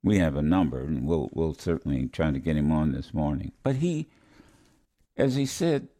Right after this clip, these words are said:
you know, at some point he said, "I thought about not raising the debt ceiling." But, you know, I had to,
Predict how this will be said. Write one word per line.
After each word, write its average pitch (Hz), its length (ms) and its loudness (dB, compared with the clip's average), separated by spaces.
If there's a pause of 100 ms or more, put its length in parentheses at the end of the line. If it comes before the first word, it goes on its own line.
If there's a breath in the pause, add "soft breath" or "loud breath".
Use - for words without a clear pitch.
(600 loud breath)
you 165 120 2
know, 131 180 4
at - 180 0
some 220 280 4
point 104 400 0
he 143 120 0
said, 107 400 0
"I 151 160 0
thought 82 300 2
about 104 400 2
not 123 180 2
raising 135 500 0
the 185 100 0
debt 262 280 -4
ceiling." - 500 -8 (3000)
But, 127 240 2
you 151 180 4
know, 139 100 6
I 135 120 2
had 139 260 0
to, 113 160 -6